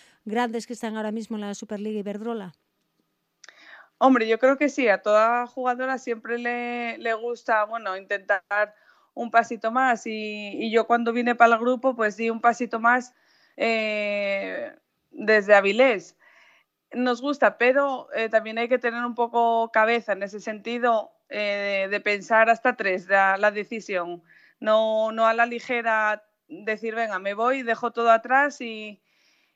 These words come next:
Speaker 2: y me olvido de, del trabajo, bueno, de la familia y todo eso y, <laughs> y marcho una temporada".
Speaker 1: Pero
Speaker 2: Yo en
Speaker 1: lleg-
Speaker 2: mi caso, para eso fui más <laughs>
Speaker 1: ¿Pero llegaron a llamar a tu puerta?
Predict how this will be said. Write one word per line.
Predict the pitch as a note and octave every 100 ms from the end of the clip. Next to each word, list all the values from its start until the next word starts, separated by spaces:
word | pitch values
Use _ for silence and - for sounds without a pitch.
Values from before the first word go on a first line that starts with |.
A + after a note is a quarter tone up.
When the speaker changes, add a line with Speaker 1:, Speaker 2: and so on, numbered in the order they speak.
| -
Speaker 2:
y | A3+ A3
me | A3
olvido | G#3+ A3 A3 A3+
de, | A#3 A#3 A3+ A3 G#3+
del | G#3+
trabajo, | G3 G3+ G#3+ A3+ G#3
bueno, | A3+ A3+
de | G3+
la | F#3+
familia | G3+ G3 A3 A3
y | G#3
todo | G#3+ G#3+
eso | A3 A#3
y, | G#3+ G3
<laughs> | G3+ G3
y | G3+
marcho | G3 G3 A3 G3+
una | G3+ G3
temporada". | G#3 G3 F#3+ E3+ E3+ E3+ _ A#3+
Speaker 1:
Pero | A#3
Speaker 2:
Yo | A3
en | A#3
Speaker 1:
lleg- |
Speaker 2:
mi | A3+
caso, | A#3+ A#3 A3+
para | G#3+ G#3+
eso | A#3
fui | - A3+
más | A3+ A3 A3 A3+ A3 B3 - -
<laughs> | A3+ D#4 D4 - F4 D#4 - _ _ _ _ _ _ _ _
Speaker 1:
¿Pero | B3 B3
llegaron | B3 C4+ E4
a | F4+
llamar | E4 D#4+
a | D4+
tu | D4+
puerta? | A#3+ D#4 C#4+ F#3 D#3+